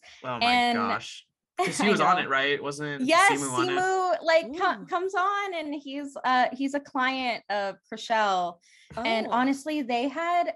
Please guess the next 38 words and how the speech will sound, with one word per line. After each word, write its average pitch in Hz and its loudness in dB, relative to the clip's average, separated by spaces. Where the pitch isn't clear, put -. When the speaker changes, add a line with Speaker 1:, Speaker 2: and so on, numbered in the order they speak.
Speaker 2:
such - -6
good 208 -4
chemistry, 226 -6
you 277 -2
guys. 302 2
Like, 233 2
I 196 0
actually 247 -4
really 214 -6
think 202 -6
that 180 0
they 190 -6
should 185 -10
be 202 -12
dating. 190 -8
I 208 -2
don't 269 0
Speaker 1:
Oh 254 -6
Speaker 2:
know 285 -2
Speaker 1:
my 277 -2
Speaker 2:
if - -12
he's, 247 -6
Speaker 1:
gosh. - -14
Speaker 2:
he's 226 -8
taken 196 -6
or, 185 -6
or 190 -6
anything. 185 -10
And 180 -10
Speaker 1:
No, 143 -2
he 151 -2
broke 151 -4
up 139 -10
with 135 -10
his 120 -10
girlfriend. 120 -10
Speaker 2:
Ooh, 262 -8
Speaker 3:
Oh. 175 -6